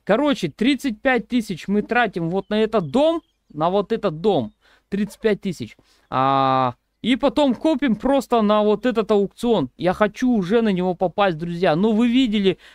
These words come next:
как у нас произошло. Мы ушли в огромный минус. Ну, как огромный минус? Ну, все равно. Это же минус считается. Так что, как накопим мы с вами деньги, да, побольше вот так вот накопим, накопим,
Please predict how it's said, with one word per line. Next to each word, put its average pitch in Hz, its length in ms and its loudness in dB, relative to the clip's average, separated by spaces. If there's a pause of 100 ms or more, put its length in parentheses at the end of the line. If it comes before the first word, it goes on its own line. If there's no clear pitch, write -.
(120)
как 233 340 0
у 170 100 -2
нас 190 320 0 (260)
произошло. 170 640 0
Мы 202 320 2
ушли 240 520 0
в 165 120 -2
огромный 196 420 2
минус. 165 520 0 (240)
Ну, 208 80 -6
как 240 180 0
огромный 165 440 2
минус? 147 320 0
Ну, 156 100 -2
все - 160 -2
равно. 208 400 0 (240)
Это 196 240 0
же 185 160 2
минус 254 380 2
считается. 135 760 -4 (520)
Так 226 200 2
что, 214 460 0 (220)
как 247 200 0
накопим 233 460 0
мы 220 220 2
с - 100 -12
вами 214 280 2
деньги, 147 520 0
да, 170 320 0
побольше 214 580 0
вот 151 140 0
так 147 140 2
вот 131 160 -4
накопим, 180 420 -2
накопим, 262 540 -2